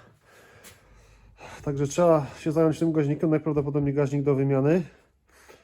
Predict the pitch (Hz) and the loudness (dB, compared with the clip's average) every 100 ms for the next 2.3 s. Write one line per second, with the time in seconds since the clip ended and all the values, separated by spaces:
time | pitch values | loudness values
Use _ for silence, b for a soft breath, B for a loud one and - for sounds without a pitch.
0 | b b _ 147 - 160 147 143 143 - | b b _ -10 0 0 0 -6 -10 -8
1 | 151 160 151 151 143 147 156 147 143 147 | -6 -4 -2 -2 -4 -4 -4 -2 2 4
2 | 143 165 196 | 6 6 4